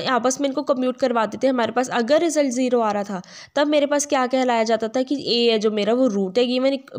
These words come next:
polynomial का, तो मेरे पास ये जो ए है वो क्या होगा, अलजेब्रिक होगा over F। ठीक है, तो अब यहाँ पे हमारे पास ये इक्वेशन तो आ गई linearly dependent set से। हम क्या करेंगे, इसको क्या ले लेंगे, पूरी की पूरी इक्वेशन को पी एक्स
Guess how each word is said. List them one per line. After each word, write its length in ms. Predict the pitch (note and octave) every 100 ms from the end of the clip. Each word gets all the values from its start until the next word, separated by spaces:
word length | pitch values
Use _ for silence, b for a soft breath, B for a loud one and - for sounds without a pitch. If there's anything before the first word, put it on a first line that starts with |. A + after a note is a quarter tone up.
| A#3+
polynomial 500 | B3+ B3+ B3+ C#4 D#4
का, 160 | D#4+ C#4+ B B -
तो 240 | C4 C4
मेरे 220 | B3 A#3+ A#3
पास 280 | C4+ C4
ये 140 | A#3+ A#3
जो 480 | B3+ D4 D#4 - _ -
ए 160 | A#3+ C4
है 280 | C4+ B3+ D4+ B B B
वो 80 | B3+
क्या 220 | C4 A#3+
होगा, 400 | A#3 G#3+ A#3+ E4 B B -
अलजेब्रिक 460 | B3+ B3 A#3 A3+ A#3+
होगा 240 | A3+ B3+
over 280 | A#3 A3 B3
F। 120 | E3+ - - _ _ -
ठीक 120 | C#4+
है, 100 | C#4+ C4+ B
तो 60 | C#4
अब 80 | B3
यहाँ 320 | A#3+ A3+ A#3+ B3
पे 60 |
हमारे 340 | C#4+ C4+ B3 A#3+
पास 240 | C4 C4
ये 60 | C4
इक्वेशन 440 | B3+ A#3 A3+ C4
तो 120 | C4
आ 120 | G#3+
गई 140 | G3 C4+
linearly 420 | C#4 B3+ C4 B3 A#3+
dependent 380 | A#3+ A3 A#3
set 200 | A#3+ A3+
से। 180 | - A#3 B B B
हम 180 | C#4 C#4
क्या 140 | D4 D4
करेंगे, 340 | D4 D4 D4+
इसको 380 | D#4 C#4 - D4
क्या 140 | C#4+
ले 140 | C4 A#3+
लेंगे, 160 | B3+
पूरी 300 | C4 C4 C4
की 120 | C4+ C4
पूरी 200 | C4 A#3+
इक्वेशन 340 | A#3+ A3+ C4
को 60 | F4
पी 260 | F4+ D4+ B3
एक्स 240 | A3 -